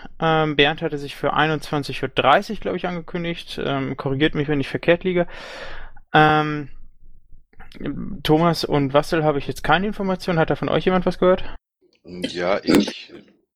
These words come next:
Speaker 1: Erzählt mal, damit wir es hier im Ton aufgezeichnet haben.
Speaker 2: Ja, dann mach ich, warte. Der Wastel hat, äh, vorhin geschrieben,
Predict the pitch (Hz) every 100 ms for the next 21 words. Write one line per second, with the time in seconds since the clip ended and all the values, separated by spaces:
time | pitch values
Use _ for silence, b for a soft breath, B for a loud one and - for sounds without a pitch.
0 | _ _ - - - - 180 127 120 -
1 | _ _ _ _ - 123 139 - 131 -
2 | 202 180 190 - - - - - - -
3 | _ _ _ _ b b b _ 85 80
4 | - 87 92 80 82 85 87 92 90 b
5 | b b b b - 98 98 98 98 98
6 | 82 - - 151 151 151 123 131 - -
7 | - 113 120 120 120 120 120 117 - 110
8 | 113 110 - - 107 107 104 107 107 110